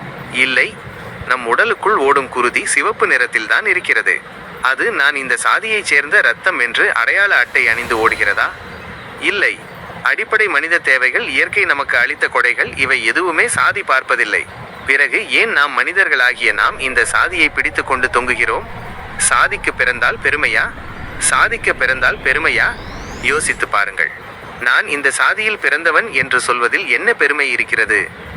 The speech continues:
நீங்கள் பிறந்ததை நீங்கள் தேர்ந்தெடுத்தது இல்லை, அது இயற்கையாக நடந்தது. ஆனால் "நான் இதை சாதித்தவன்,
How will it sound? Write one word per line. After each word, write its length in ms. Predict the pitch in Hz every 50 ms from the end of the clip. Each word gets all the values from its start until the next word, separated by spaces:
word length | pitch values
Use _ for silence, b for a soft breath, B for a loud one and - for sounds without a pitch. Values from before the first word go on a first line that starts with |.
| - -
நீங்கள் 400 | - 143 175 202 190 165 135 123 -
பிறந்ததை 520 | 131 127 147 185 190 190 180 185 233 240
நீங்கள் 400 | 170 139 143 147 139 131 120 - 127
தேர்ந்தெடுத்தது 640 | 135 165 175 160 139 120 120 - 127 113 110 107
இல்லை, 280 | 101 98 95 95 92 - - - - - - - -
அது 180 | - 135 143 139 123
இயற்கையாக 600 | 113 123 175 196 - - 208 160 127 123 143 196
நடந்தது. 480 | 202 160 131 127 117 107 107 98 101 90 78 - - - - - - - - -
ஆனால் 380 | - 123 123 117 110 113 - - - -
"நான் 300 | 127 127 127 156 190 190
இதை 240 | 147 135 127 127 120
சாதித்தவன், 640 | - 131 120 147 170 180 - - 135 113 104 95